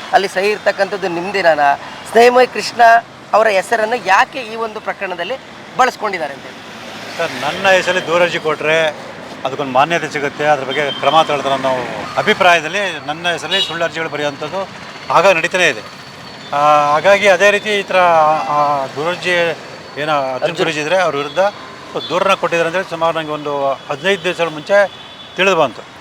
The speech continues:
Speaker 2: So ತಿಳಿದು ಬಂದಾಗ ನಾನು ವರ್ಣ ಪೊಲೀಸ್ ಸ್ಟೇಷನಿಂದ ನನಗೆ ತಿಳಿದು ಬಂದಾಗ ನಾನು ಅವರಿಗೆ, "ಇಲ್ಲ, ನಾನು ಯಾವುದೇ ದೂರರ್ಜಿ ಕೊಟ್ಟಿಲ್ಲ ಸರ್, ನನ್ನ, ಆ, ಏನು ನನ್ನ ಹೆಸರು ದೂರರ್ಜಿ ಕೊಟ್ಟಿದ್ರೆ ಅದನ್ನು ನೀವೇನು ವಿಚಾರಣೆ ಮಾಡೋ ಅಗತ್ಯ ಇದ್ರೆ ವಿಚಾರಣೆ ಮಾಡಿ ಮುಕ್ತಾಯ ಮಾಡಿ, ನನಗೂ ಅದಕ್ಕೆ ಸಂಬಂಧ ಇಲ್ಲ" ಅಂತೇಳಿ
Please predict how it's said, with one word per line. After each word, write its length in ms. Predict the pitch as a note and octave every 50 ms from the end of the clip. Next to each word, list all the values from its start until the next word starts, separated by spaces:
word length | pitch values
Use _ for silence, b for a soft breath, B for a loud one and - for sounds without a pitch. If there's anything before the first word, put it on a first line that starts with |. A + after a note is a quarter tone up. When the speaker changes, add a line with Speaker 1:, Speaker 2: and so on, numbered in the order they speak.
| - - - - -
Speaker 2:
So 120 | - E3+ - -
ತಿಳಿದು 200 | - F#3+ G3+ G#3+
ಬಂದಾಗ 200 | G3+ G3+ G3 G3
ನಾನು 180 | G3 G3 F#3 D#3+
ವರ್ಣ 160 | D#3 F3 F#3+
ಪೊಲೀಸ್ 260 | F#3 - F#3 F3 D#3+
ಸ್ಟೇಷನಿಂದ 380 | - F3 D3 D#3+ E3 E3+ E3+ - E3 D#3+ D#3 D3+ C#3+ C#3 C#3+
ನನಗೆ 460 | C#3+ C#3 C3+ - C#3 C3+ C3 - -
ತಿಳಿದು 160 | - D#3+ F3 -
ಬಂದಾಗ 300 | D#3+ D#3 D3 D3+ D#3 F3+
ನಾನು 360 | G#3 G#3+ G3+ E3+ D#3+ D#3 D3+
ಅವರಿಗೆ, 240 | D3 D3+ D#3 F3 F3 D#3+ - - - - - - - - -
"ಇಲ್ಲ, 100 | D#3 E3+
ನಾನು 200 | E3 E3 D3+ D3
ಯಾವುದೇ 260 | D3 D#3 E3+ E3+ C#3+
ದೂರರ್ಜಿ 280 | D#3 D#3 D#3 D3+ C#3+ D3
ಕೊಟ್ಟಿಲ್ಲ 300 | C#3+ C3+ C3+ C3 C3+ C3+
ಸರ್, 300 | C3 - D3 C#3 C#3+ C#3
ನನ್ನ, 160 | C#3+ D3 D#3 E3 D#3 D3 B2 - - - - - - D3+ - F#3 F#3 D#3+
ಆ, 120 | C#3+ D3 D3
ಏನು 160 | D3 F3 F#3
ನನ್ನ 220 | F3+ E3+ E3 E3
ಹೆಸರು 200 | D#3+ C#3+ F#3 D3
ದೂರರ್ಜಿ 260 | E3 F3+ F#3 F3 D#3+
ಕೊಟ್ಟಿದ್ರೆ 320 | D#3 D3+ D3 D#3 E3+ G3 G#3+ G#3+ - - - D#3 C#3 C3 B2+ A#2+ -
ಅದನ್ನು 300 | C#3+ D3+ E3 F3+ F3+ F3 E3+ E3 D#3+ D3+ D3 C#3+ C#3+ -
ನೀವೇನು 280 | E3 E3 E3 E3+ D3+ E3+
ವಿಚಾರಣೆ 240 | D#3+ - E3+ E3+ F3+
ಮಾಡೋ 180 | E3+ E3+ E3
ಅಗತ್ಯ 280 | D#3+ D#3 D#3+ - - D#3+
ಇದ್ರೆ 140 | E3 F3+ F#3
ವಿಚಾರಣೆ 240 | E3 C#3+ D#3+ E3
ಮಾಡಿ 160 | D#3+ E3+ E3+ D3+
ಮುಕ್ತಾಯ 300 | C#3+ - - E3 D3+ D3
ಮಾಡಿ, 360 | D3+ D#3+ F#3+ G3 F3+ D#3+ D3+
ನನಗೂ 240 | D3 D#3+ D#3+ E3 E3+
ಅದಕ್ಕೆ 200 | D3+ D#3 C#3+ -
ಸಂಬಂಧ 260 | C#3+ C#3 D3+ D3 D3
ಇಲ್ಲ" 120 | C#3 C#3
ಅಂತೇಳಿ 540 | C3+ - D3+ F3 G#3 G3+ - - - - -